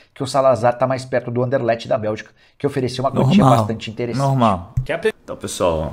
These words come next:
Speaker 2: é, a escalação pra amanhã vai ser, não vai ser mistão, não, vai ser o que tem. A verdade é essa. Então, na defesa, veremos o Belém aí, é,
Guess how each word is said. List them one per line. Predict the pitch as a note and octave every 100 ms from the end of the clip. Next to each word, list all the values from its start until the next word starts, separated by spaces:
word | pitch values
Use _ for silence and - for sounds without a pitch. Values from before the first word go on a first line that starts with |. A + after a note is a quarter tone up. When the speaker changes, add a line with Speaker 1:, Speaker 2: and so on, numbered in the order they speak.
| -
Speaker 2:
é, | D#2 D#2+ D2
a |
escalação | D#2+ G2+ F2 F2 G2
pra | A2+
amanhã | G#2+ G#2 F#2 G#2
vai | B2 C3
ser, | - C3+ D#3
não | D#3
vai | C#3+
ser | B2+ A#2+
mistão, | C3+ - - D#3
não, | A#2 F2+
vai | F2
ser | - G2
o | A2
que | -
tem. | - F#2+ D2 - - - - - - - -
A |
verdade | E2 D#2+ F2 A2
é |
essa. | G2 D#2 - D#2
Então, | - F2+
na | F2+
defesa, | F2+ E2+ F2 F#2 G2
veremos | F#2 F#2 F#2 F#2
o | F#2
Belém | F2 F2 F2 F2
aí, | E2 F2 E2 - - - - - -
é, | -